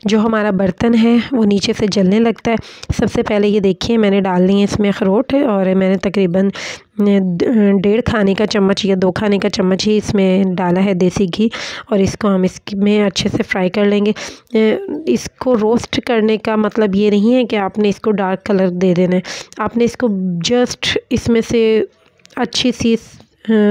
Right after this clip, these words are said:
एक खुशबू आने लगे सौंधी सौंधी सी, तो इसका मतलब है ये रोस्ट हो चुके हैं। इसका कलर बिल्कुल नहीं ख़राब होना चाहिए, इससे ये जल जाएंगे और इनका टेस्ट भी बहुत बुरा आएगा। देखिए मैंने इसको खुले बर्तन में अलग से निकाल कर रख दिए।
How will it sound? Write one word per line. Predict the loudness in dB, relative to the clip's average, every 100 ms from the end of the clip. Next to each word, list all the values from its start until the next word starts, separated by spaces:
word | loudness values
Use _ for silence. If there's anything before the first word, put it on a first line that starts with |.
| 4 4 2 0
एक | 0 0 0 0 0
खुशबू | -2 -2 0 2
आने | 2 2 2
लगे | 0 -2
सौंधी | -2 0 2 0
सौंधी | 0 0 0
सी, | -2 -4 -6 -12 -4
तो | -4
इसका | -2 -2
मतलब | 0 0 0
है | 2
ये | 2 2 0
रोस्ट | 2 0 0
हो | 0 0 0
चुके | -2 -2 0
हैं। | 0 -4 _ -20 _ _ _ -6
इसका | -6 -2 -4
कलर | 0 0 0
बिल्कुल | 0 0 2 2
नहीं | 2
ख़राब | 2 0 0 0
होना | 0
चाहिए, | 0 0 0 -2 -6 -10 -6
इससे | -4 0
ये | 0
जल | 0 2 2
जाएंगे | 2 2 2 2
और | 2
इनका | 2 -2 -4
टेस्ट | -2 -2 0 0
भी | 0
बहुत | 0 -2 -2 -2
बुरा | 0 0 0 0
आएगा। | 0 0 -2 -8 -18 -4
देखिए | -2 -2 -2 0
मैंने | 2 0
इसको | -2 -2 0
खुले | -2 0 2 2
बर्तन | 0 0 0
में | 2 2
अलग | 2 0 -2
से | -2
निकाल | -2 0 -2
कर | -2 -2
रख | -2
दिए। | -2 0 0